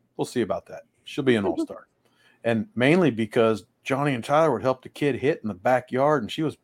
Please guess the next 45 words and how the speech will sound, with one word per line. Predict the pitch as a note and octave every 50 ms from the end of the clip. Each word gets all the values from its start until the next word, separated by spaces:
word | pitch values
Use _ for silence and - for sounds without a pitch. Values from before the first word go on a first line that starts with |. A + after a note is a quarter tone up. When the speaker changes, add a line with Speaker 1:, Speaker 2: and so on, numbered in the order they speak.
| _ -
Speaker 1:
belting | A#2+ A#2+ B2 - B2 A#2+
them | B2
over | B2 B2+ C3 B2
the | G#2+ G#2
fence. | - - C#3+ D#3 D3 - - - - _ _ _ _ - - - - - _ _
So | - - - D3+ D3 D3 C#3+
I'm | D3 D3+
like, | D3+ D3 C#3+ C#3+ - -
"Ah, | B3 D4 C#4+ C#4+ B3+ B3
I | A#3
think | - - F#3 E3 -
she'll | - D#3 C3
be | B2+ A#2+ A2+
okay." | G#2+ G2+ - - G#2 G2+ G#2+ G#2+ G#2
And | G2+ G2+ G#2+ G#2+ G#2+ _ _ _ _ _ -
so | - A#2+ A2+
the | A#2 A#2
coach | - D3 C3+ B2+ B2 - - - - _ _ _ _ _ _ _ _ _ _ _ _ _ _ _ _ _ _ -
made | A#2+ A#2+ A#2 A#2 G#2+
that | G#2+ A2 G#2+ A2 G#2+
happen. | G#2 G#2+ G#2+ G#2 G2+ - - G#2 G2+ G2+ G2+ G2+ G2
So | - - G#2+ G2
we | G2 G#2
got | G#2 A2+ G#2+ A2 -
to | G2
play | - - A#2 A2+ A2+ A2
in | A2 G#2+
an | G#2 G#2
All-Star | G#2 G#2+ G#2+ G#2 - - A#2 G#2+ G#2 G#2
game, | G2+ G2+ G2+ G2+ G2+ G2+ G2+ G#2 G#2 G#2+ G#2+ G#2 G2
and | F2+ F2+ F2 F2 F#2 - _ -
I'm | F#2+ F#2+ F#2+ F#2 _ _ _ -
pretty | - D4 C#4+ C#4+ B3+
sure | - - C4 A#3+
they | G#3+ G#3 F#3
won | E3+ E3 E3 D#3+ D3+
that | C3 A2+ G#2+ G#2
All-Star | G2+ G2 - - A2 G2+ F#2+
game, | F#2+ G2 G2 G2 G2 A2
even | A#2 A2+ A#2 A#2
though | A#2 A2+
they | A2 G#2+ G#2
weren't | G2+ G#2+ G#2+ G#2+ - -
keeping | - A#2 G#2+ - G2 F#2+
score, | - - - - A2 G#2 F#2+ F#2 F#2 -